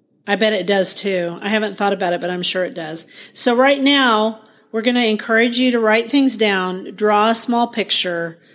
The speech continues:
of what you planted where for next spring. You can put something in your calendar to remind you to look at this next spring. I would say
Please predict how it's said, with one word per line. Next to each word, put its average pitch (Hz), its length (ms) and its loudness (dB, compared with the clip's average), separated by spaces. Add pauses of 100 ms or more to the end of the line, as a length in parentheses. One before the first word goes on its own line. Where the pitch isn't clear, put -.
(220)
of 180 160 -2
what 202 220 0
you 220 100 0
planted 226 440 0
where 180 640 -2
for 190 180 -8
next 190 240 -2
spring. 165 580 -4 (840)
You 202 120 -2
can 214 160 0
put 247 160 0
something 254 300 4
in 208 120 2
your 190 140 -2
calendar 185 720 0 (340)
to - 100 -2
remind 220 420 2
you 233 60 0
to 202 120 0
look 226 280 0
at - 160 -2
this 160 540 -2 (100)
next 185 300 -2
spring. 175 560 -4
I 190 160 -2
would 226 120 2
say 202 380 2